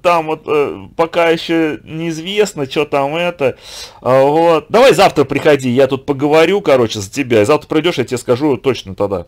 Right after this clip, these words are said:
результат. Тот, ну все, ловлю на слове. На следующее утро он, значит, как к назначенному времени, там, к, там, типа, к одиннадцати, там, к скольки, подходит в этот, в этот домик, ну, в эту, как это, вот, общежи-, ну, как, не знаю, гостиница, не гостиница, где вот эти остановилась, группа-то эта съемочная.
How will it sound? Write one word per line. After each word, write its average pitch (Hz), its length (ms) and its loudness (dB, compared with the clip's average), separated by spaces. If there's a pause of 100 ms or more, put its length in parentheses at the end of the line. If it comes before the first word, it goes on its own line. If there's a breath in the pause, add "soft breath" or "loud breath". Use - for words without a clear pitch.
(100)
результат. 104 520 -4 (260 loud breath)
Тот, - 180 -4
ну 170 80 0
все, 202 240 4
ловлю 160 260 4
на 180 120 0
слове. 131 460 -2
На 127 100 -6
следующее 202 320 0
утро 147 420 -2
он, 139 160 -6
значит, 135 200 -6
как 135 160 -8
к - 60 -14
назначенному 139 480 -2
времени, 127 280 -4
там, 107 200 -8 (140)
к, 98 280 -12
там, 101 180 -4
типа, - 220 -10
к - 60 -6
одиннадцати, 139 400 -6
там, 98 140 -8
к - 60 -20
скольки, 131 460 -6 (440 loud breath)
подходит 135 380 4
в 151 60 0
этот, - 240 0
в 117 140 -4
этот 120 200 -4
домик, 160 360 0 (100)
ну, 135 160 -6
в 110 60 0
эту, 104 400 -2
как 107 180 -4
это, 92 160 -8
вот, 92 160 -10
общежи-, 107 360 -6
ну, 92 60 -14
как, 95 180 -6
не 95 80 -10
знаю, 92 200 -8 (100)
гостиница, 110 520 -6
не 98 80 -10
гостиница, 113 380 -4
где 98 100 -4
вот 110 100 0
эти 101 140 -6
остановилась, 101 460 -2
группа-то 104 420 -6
эта 87 120 -10
съемочная. 92 500 -8